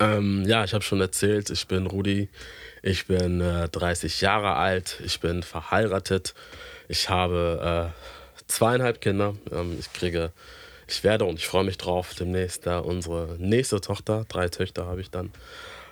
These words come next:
Ähm, und ich bin, ähm, Pastor in einer Gemeinde, ähm, ich bin, ähm,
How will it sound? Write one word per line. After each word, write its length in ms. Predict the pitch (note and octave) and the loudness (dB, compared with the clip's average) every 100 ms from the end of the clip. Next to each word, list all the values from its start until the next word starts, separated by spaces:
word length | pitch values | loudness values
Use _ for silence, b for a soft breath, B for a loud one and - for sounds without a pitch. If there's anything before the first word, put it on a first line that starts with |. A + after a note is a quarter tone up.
| B | B
Ähm, 400 | G2 F#2+ F#2 F#2 | 2 4 2 2
und 240 | - A2+ B2 | 4 4 4
ich 160 | - | 2
bin, 260 | B2+ B2 A#2+ | 4 4 4
ähm, 680 | A2+ A2 G#2 G#2 G#2 G#2 G#2+ - - - | 4 4 2 2 2 2 -2 -6 -8 0
Pastor 400 | C3 C3 - G#2+ | 2 2 2 4
in 40 | |
einer 200 | G#2 G2+ | 4 2
Gemeinde, 560 | F#2 F#2 A2 A#2 A#2 A#2 - - | 2 4 4 4 2 0 -6 -6
ähm, 180 | F#2 F#2 | -2 0
ich 160 | F#2 - | -2 0
bin, 260 | F#2 F2+ F2+ | 0 2 2
ähm, 420 | F2+ F2 F2 E2 | 0 0 -2 -6